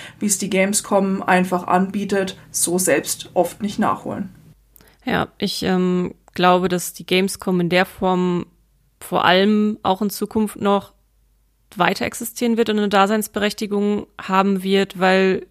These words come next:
Speaker 2: wir, und damit meine ich jetzt auch die Entwickler und Entwicklerinnen, die Publisher, alle Bock drauf haben. Also auch die Aussteller und Ausstellerinnen, die da sind. Ist ja auch, wenn man sich jetzt mit in, mit den unterschiedlichen Entwicklerstudios unterhält, die erzählen dir auch immer alle,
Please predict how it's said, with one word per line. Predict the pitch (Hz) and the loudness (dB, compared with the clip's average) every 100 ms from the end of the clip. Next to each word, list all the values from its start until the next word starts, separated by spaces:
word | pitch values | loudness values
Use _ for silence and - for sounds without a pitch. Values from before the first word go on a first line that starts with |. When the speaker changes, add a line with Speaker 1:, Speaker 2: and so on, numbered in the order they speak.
| - | -10
Speaker 2:
wir, | 175 185 196 214 - | -2 2 4 2 0
und | 196 | -2
damit | 180 180 | -2 -2
meine | - 180 | 0 0
ich | 180 | 0
jetzt | 185 - | -2 -2
auch | - 185 | 0 0
die | - 190 175 | -2 -4 0
Entwickler | 180 170 180 - 180 | 0 -2 -4 -2 0
und | 175 | 0
Entwicklerinnen, | 180 180 - 190 175 175 | 0 -2 -2 -2 0 0
die | 170 | -2
Publisher, | - 185 175 - 180 - | -4 -2 -2 -2 0 2
alle | 202 | 2
Bock | 208 240 | 2 0
drauf | - 175 - | 0 -2 0
haben. | 170 160 165 - - - - | 0 0 -2 -10 -18 -14 -4
Also | 165 185 | 2 2
auch | 175 | 4
die | 202 | 4
Aussteller | 180 202 - 185 180 170 165 - - | 4 4 2 2 2 2 -2 -6 -16
und | - 185 | -8 -4
Ausstellerinnen, | 180 175 - 175 170 175 | -2 -2 -2 -2 0 0
die | 170 | 0
da | 165 170 | 0 0
sind. | 165 170 - - - - | 0 -4 -6 -16 -18 -12
Ist | - 190 | -4 0
ja | 220 190 | 4 2
auch, | 180 | 2
wenn | 190 | 2
man | 190 | 2
sich | 180 202 | 0 -4
jetzt | - | -4
mit | 190 | -2
in, | - 185 180 - | 0 0 0 -2
mit | 185 180 | -2 0
den | 185 180 180 | 0 2 0
unterschiedlichen | 190 185 170 180 190 185 | -2 -2 -4 -4 -2 -2
Entwicklerstudios | 175 190 185 - 190 185 180 | -2 -2 -4 -4 -2 -2 0
unterhält, | 185 180 180 196 196 | -2 -2 2 0 2
die | |
erzählen | 190 175 - 202 | 0 0 2 2
dir | 208 - | 4 2
auch | 269 | 2
immer | 254 202 - | 2 0 2
alle, | 175 175 | 2 2